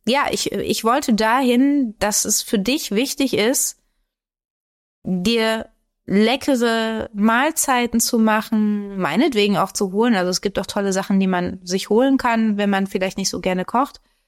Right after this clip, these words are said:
Aber es gibt tolle Gerichte, die du essen kannst, die du magst, auf die du dich freust, die aber deine Gewichtsreduktion trotzdem fördern. Du musst nicht die Paprika essen, wenn du sie nicht magst. Es gibt ja noch eine Million andere Gemüsesorten.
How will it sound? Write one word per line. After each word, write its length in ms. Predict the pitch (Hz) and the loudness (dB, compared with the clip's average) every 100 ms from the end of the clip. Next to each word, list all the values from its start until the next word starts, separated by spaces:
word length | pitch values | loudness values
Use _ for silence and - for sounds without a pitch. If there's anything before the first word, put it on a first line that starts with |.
| _ _ _ | _ _ _
Aber 160 | 202 208 | -4 -2
es 120 | - | -2
gibt 260 | 208 - | -6 -6
tolle 420 | - 262 262 240 208 | -4 0 2 2 2
Gerichte, 800 | 220 226 269 - 233 220 208 214 _ _ _ _ _ - | 2 2 0 0 0 0 -2 -6 _ _ _ _ _ -6
die 200 | 190 220 | -2 2
du 100 | 220 | 2
essen 440 | - 269 - 240 | 0 0 2 2
kannst, 520 | - 226 214 208 - | 2 -2 0 0 0
die 100 | 214 | 0
du 120 | 202 | 2
magst, 580 | 214 208 220 302 359 - | 2 2 2 0 0 -2
auf 120 | 202 | -4
die 120 | - 202 | -2 -2
du 120 | 196 | 0
dich 200 | 190 - | -2 -6
freust, 760 | - 202 214 302 359 - - _ _ _ _ _ - | -4 0 2 0 -2 -4 -10 _ _ _ _ _ -2
die 300 | 190 262 - | 2 2 2
aber 200 | 196 202 | 0 0
deine 240 | 196 196 | 0 0
Gewichtsreduktion 880 | 185 180 214 - - 185 - - 180 | 0 -2 -2 -2 -2 -4 -4 -4 -4
trotzdem 420 | - 220 - 175 | -4 -6 -4 -6
fördern. 480 | - 170 170 170 175 - | -4 -2 -2 -6 -6 2
Du 60 | |
musst 440 | 208 240 311 - 214 | 4 4 2 0 0
nicht 200 | 196 - | 0 -2
die 80 | |
Paprika 520 | 196 226 226 208 - 185 | -2 -4 -4 -6 -2 -2
essen, 320 | 185 - 185 | -2 -2 -2
wenn 140 | 185 | -2
du 120 | 180 | -2
sie 160 | 175 175 | -4 -4
nicht 160 | 175 208 | -2 0
magst. 260 | 254 - | 0 0
Es 120 | 156 | -4
gibt 180 | - 196 | -4 -4
ja 100 | 190 | -2
noch 140 | 185 190 | 0 0
eine 240 | 180 185 | 0 0
Million 360 | 185 190 185 196 | 0 2 2 2
andere 280 | 247 254 | 2 2
Gemüsesorten. 800 | 196 185 180 180 175 165 - 180 | 2 2 0 -2 -2 -2 -4 -10